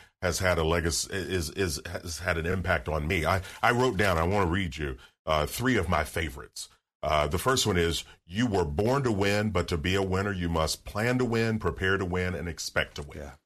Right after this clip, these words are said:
Speaker 1: Uh, that thing. The second one, "When you catch a glimpse of your potential, that's when passion is born."
Speaker 2: Mm.
Speaker 1: Uh, amazing. And the final one, "The first step in solving a problem is to recognize that it does exist."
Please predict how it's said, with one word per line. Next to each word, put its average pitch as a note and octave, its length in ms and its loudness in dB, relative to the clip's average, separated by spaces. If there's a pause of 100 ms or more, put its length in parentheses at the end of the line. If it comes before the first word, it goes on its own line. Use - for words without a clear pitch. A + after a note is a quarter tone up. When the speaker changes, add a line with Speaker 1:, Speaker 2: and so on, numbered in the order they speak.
(420)
Speaker 1:
Uh, D#2 220 4
that D#2+ 380 0
thing. C#2+ 280 -2
The F#2 100 0
second G2 400 2
one, C#2 200 -4 (220)
"When F2+ 160 2
you E3 140 2
catch D#3+ 380 -2
a F2+ 100 4
glimpse F#2+ 480 0
of A#2+ 100 -2
your G#2 160 2
potential, G2 720 -2 (420)
that's F2 380 0
when G2 200 2
passion E2 460 -2
is D2 140 -6
born." C#2+ 400 -4 (100)
Speaker 2:
Mm. D#2+ 120 -14 (320)
Speaker 1:
Uh, D2 260 2
amazing. E2+ 520 2
And E2 100 2
the D#2+ 80 2
final A2 340 4
one, D2 220 0 (260)
"The F2+ 140 0
first D#3+ 340 2
step D#3 240 0
in F#2 140 0
solving G2+ 400 2
a A#2 80 0
problem D2 640 -2
is F#2+ 160 -4
to E2+ 100 -8
recognize E2+ 680 -2
that D2+ 140 -2
it C#2+ 180 -8
does D#2 280 0
exist." D2+ 640 -8